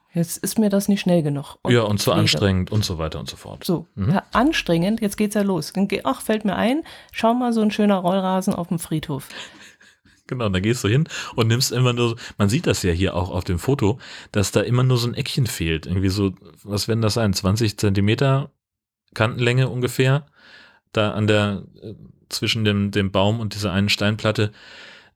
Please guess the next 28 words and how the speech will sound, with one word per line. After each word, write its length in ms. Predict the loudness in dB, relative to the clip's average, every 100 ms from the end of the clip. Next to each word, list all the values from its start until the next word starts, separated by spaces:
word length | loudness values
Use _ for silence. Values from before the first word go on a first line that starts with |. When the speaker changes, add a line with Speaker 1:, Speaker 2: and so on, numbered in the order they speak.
| -8
Speaker 2:
So, 240 | -2 -2 -2 -4
und 140 | 0
dann 120 | 2
steckt 380 | 2 0 -2 0
da 20 |
jemand 400 | 0 2 2 0
so 80 | 0
ein 80 | -2
Stückchen 400 | -2 -4 -4 -2
raus. 500 | 0 0 0 -4 _ _
Warum? 680 | -6 0 0 2 2 2 0 -6 _ _ -20 _ _ _ _ _ _ -4
Das, 180 | -2 -2
damit 280 | -4 -2
Speaker 1:
Ja, 80 | 0
Speaker 2:
ist 120 | 0
Speaker 1:
ja. 20 | 0
Speaker 2:
doch, 180 | -2 -4 -4
also, 220 | -2 -2 -6 -20 -20 -6
damit 260 | -2 0 2
hast 220 | 0 2
du 20 |
nur 260 | 2 2 0
Schaden 360 | 0 0 0 -2
angerichtet 640 | -2 -2 -2 -2 -4 -6 -4
und 200 | -2 0
aber 180 | 0
nichts 280 | 2 0 -2
erreicht. 520 | -2 -2 -4 -6 -16